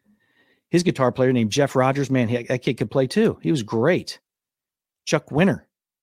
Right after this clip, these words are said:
was the singer of that band. I can't remember who played drums, but they were good.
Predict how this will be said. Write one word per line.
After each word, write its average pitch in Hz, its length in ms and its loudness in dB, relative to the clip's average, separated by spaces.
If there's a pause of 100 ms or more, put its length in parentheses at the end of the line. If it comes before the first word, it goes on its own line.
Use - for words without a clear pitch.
(120)
was 113 140 -4
the 104 100 -4
singer 120 500 -2
of - 80 -6
that 110 180 -2
band. 82 160 -10
I 95 40 -10
can't 180 140 0
remember 160 200 2
who 135 80 0
played 117 220 -2
drums, 101 340 -6
but 101 120 -6
they 143 120 4
were 147 120 2
good. 131 240 0